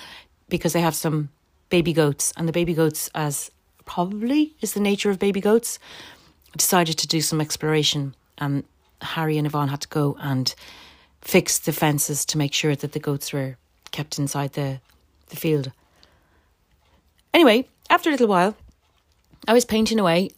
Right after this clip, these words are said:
and some more people arrived. Um, some young girls arrived and they were full of the joys of spring. They were probably in their early twenties.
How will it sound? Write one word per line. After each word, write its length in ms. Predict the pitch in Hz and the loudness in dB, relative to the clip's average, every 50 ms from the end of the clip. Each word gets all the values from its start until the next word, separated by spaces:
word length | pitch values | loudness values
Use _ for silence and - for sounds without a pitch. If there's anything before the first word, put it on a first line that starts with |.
| - - | -8 -4
and 540 | 208 185 180 185 185 180 180 175 170 160 - - _ _ - | -2 -2 0 0 0 0 0 0 0 -2 -4 -6 _ _ -8
some 200 | - - - 196 | -6 -2 0 2
more 220 | 196 190 180 175 170 | 2 2 2 2 0
people 300 | - 175 165 - 175 165 | 0 -2 2 2 2 2
arrived. 500 | 156 156 151 156 190 233 - - - - _ _ _ _ _ _ _ _ _ - _ _ _ _ _ _ _ - | 2 0 0 0 -2 -4 -6 -8 -16 -18 _ _ _ _ _ _ _ _ _ -20 _ _ _ _ _ _ _ -6
Um, 420 | 170 160 156 156 156 151 147 147 _ _ _ _ _ _ _ _ _ _ _ | -4 -2 -2 -2 -4 -4 -8 -10 _ _ _ _ _ _ _ _ _ _ _
some 400 | - - - 202 196 185 185 - - | -6 0 2 4 4 4 2 2 2
young 280 | 196 208 202 202 196 185 | 4 4 6 6 4 4
girls 640 | 190 190 185 180 165 170 190 - - - - - - _ - - | 4 4 4 4 4 4 2 0 -2 -4 -6 -8 -12 _ -6 -2
arrived 560 | 165 160 151 151 151 165 175 - - - - _ - | 0 2 2 2 2 0 0 -2 -4 -4 -4 _ -8
and 100 | - 175 | -4 0
they 200 | 170 165 165 170 - - - | 0 2 2 0 -2 -6 -6
were 160 | - 170 160 156 | -4 -2 -2 -2
full 240 | - - 196 185 | -4 -2 -2 -2
of 60 | 180 165 | 0 -2
the 80 | 175 | -2
joys 320 | 156 - 170 165 160 151 160 | 0 2 2 2 2 2 0
of 60 | 156 | -4
spring. 320 | - - - 151 156 160 | -4 -2 0 0 0 0
They 120 | 165 175 165 | 0 0 0
were 100 | 165 160 | -2 -2
probably 680 | - - 180 170 165 165 170 170 170 170 165 160 - | -2 -4 -4 -4 -4 -4 -2 0 2 2 0 0 -2
in 80 | 156 165 | -2 -2
their 100 | 175 - | -2 0
early 220 | 165 170 180 180 | 0 0 -2 -2
twenties. 440 | - - 202 214 220 - 302 302 | -2 -4 -4 -2 0 -2 -2 -2